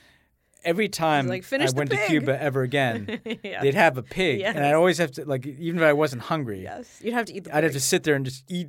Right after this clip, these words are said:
Speaker 1: with
Speaker 2: That's
Speaker 1: my
Speaker 2: right.
Speaker 1: hands the skin
Speaker 2: That's
Speaker 1: of this
Speaker 2: right.
Speaker 1: pig.
Speaker 2: Yep.
Speaker 1: Anyway.
Speaker 2: Yep.
Speaker 1: Um, well, so that, I mean, it was a lot of tension, but, like, and everybody stressed out.
Speaker 2: Yeah.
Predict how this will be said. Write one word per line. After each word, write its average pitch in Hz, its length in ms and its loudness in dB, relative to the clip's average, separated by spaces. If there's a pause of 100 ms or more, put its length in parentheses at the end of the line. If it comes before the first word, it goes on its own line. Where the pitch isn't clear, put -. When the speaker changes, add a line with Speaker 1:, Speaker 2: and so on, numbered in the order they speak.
(120)
Speaker 1:
with 139 160 -8
Speaker 2:
That's - 120 0
Speaker 1:
my 143 60 0
Speaker 2:
right. 180 100 -4 (240)
Speaker 1:
hands 185 180 0
the 160 80 -4
skin 202 140 -2
Speaker 2:
That's 165 120 2
Speaker 1:
of 143 60 -2
this 135 140 -2
Speaker 2:
right. - 80 -12
Speaker 1:
pig. 165 240 -2
Speaker 2:
Yep. 233 180 -4
Speaker 1:
Anyway. 98 360 -8
Speaker 2:
Yep. 208 160 -8
Speaker 1:
Um, 98 340 -8 (760)
well, 190 220 8
so 196 120 2
that, 254 240 6
I 208 100 4
mean, 185 280 2 (500)
it 185 100 2
was 170 160 4
a 180 40 4
lot 196 140 10
of 185 40 -4
tension, 147 840 2
but, 123 180 0
like, 117 220 -4
and 147 120 -4
everybody 147 300 0
stressed 131 420 -2
out. 120 400 4
Speaker 2:
Yeah. - 160 -16